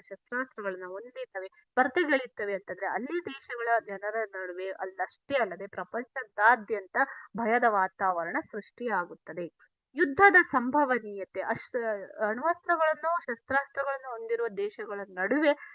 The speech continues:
ಸ್ಪರ್ಧೆ ನಡೆದ್ರೆ ಆಗ ಯುದ್ಧ ನಡೆಯುವ ಸಂಭವನೀಯತೆ ಹೆಚ್ಚಾಗುತ್ತದೆ. ಇದು ವಿಶ್ವ ಶಾಂತಿ ಸ್ಥಾಪನೆಗೆ ಅಡ್ಡಿಯಾಗುತ್ತದೆ. ಆರ್ಥಿಕವಾಗಿ ನಷ್ಟದಾಯಕ ಸ್ಥಿತಿ ಉಂಟಾಗುತ್ತದೆ. ಯಾವುದೇ ದೇಶಕ್ಕಾಗ್ಲಿ ಅಥವಾ ಜಗತ್ತಿಗಾಗ್ಲಿ ಆಸ್ತಿ-, ಆರ್ಥಿಕವಾಗಿ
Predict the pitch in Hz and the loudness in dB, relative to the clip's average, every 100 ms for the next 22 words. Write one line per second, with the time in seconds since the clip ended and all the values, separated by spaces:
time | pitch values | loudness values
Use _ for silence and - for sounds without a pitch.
0 | _ - 247 247 330 262 208 185 226 220 | _ 4 4 4 0 2 -4 -2 2 4
1 | 190 208 185 170 220 214 190 185 180 190 | 2 -4 -8 -2 -2 -2 -6 -10 -8 -8
2 | 208 170 175 170 160 - 277 247 _ 214 | -6 -4 -4 -8 -10 -6 -4 -4 _ -2
3 | 180 160 - - _ - _ - - 381 | -2 -4 -12 -16 _ -20 _ -20 -10 4
4 | 370 294 - 370 359 311 262 285 - 302 | 4 4 2 2 2 2 2 2 -4 -12
5 | - 226 226 214 196 185 233 - 202 - | 2 4 4 0 -8 -10 -10 -8 -12 -6
6 | 220 185 170 175 - 175 170 - - - | -2 -2 -4 -14 -16 -14 -14 -16 -20 -2
7 | 269 370 - 392 359 277 226 202 214 220 | 6 6 6 2 6 8 8 6 -4 -10
8 | 208 - - 269 233 220 220 - 226 - | -10 -8 0 2 6 4 4 -2 -6 -4
9 | 185 - 214 196 190 190 180 165 160 175 | -12 -10 -14 -14 -10 -2 -2 -2 -10 -12
10 | 165 185 320 294 294 220 214 - 214 202 | -8 -4 -4 -2 -2 0 -2 -4 -6 -4
11 | 190 190 185 185 175 180 175 - 175 165 | -4 -6 -10 -8 -10 -8 -12 -12 -12 -10
12 | 165 262 415 214 220 220 208 214 - 254 | -8 -4 0 0 0 -4 -2 -2 -2 -6
13 | 220 208 208 320 | -2 0 0 -2